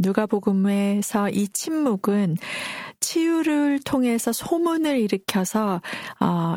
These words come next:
예수님의 평가를, 평판을 높이는 그런 것으로 이용하지 않고 대신 제사장에게 가서, 가서 병이 나은 몸을 보여주라고 하십니다.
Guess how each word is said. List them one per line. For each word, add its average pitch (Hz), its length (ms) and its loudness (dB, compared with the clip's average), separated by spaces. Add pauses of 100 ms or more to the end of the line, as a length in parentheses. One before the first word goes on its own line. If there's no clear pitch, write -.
예수님의 247 580 0
평가를, 254 720 -2
평판을 277 720 0
높이는 208 840 0
그런 262 340 0
것으로 226 340 0
이용하지 240 800 0
않고 165 540 -2 (340)
대신 254 540 0
제사장에게 240 840 0
가서, 185 380 -2
가서 269 480 0 (300)
병이 202 360 2
나은 185 520 2
몸을 190 360 2
보여주라고 190 800 0
하십니다. 196 600 0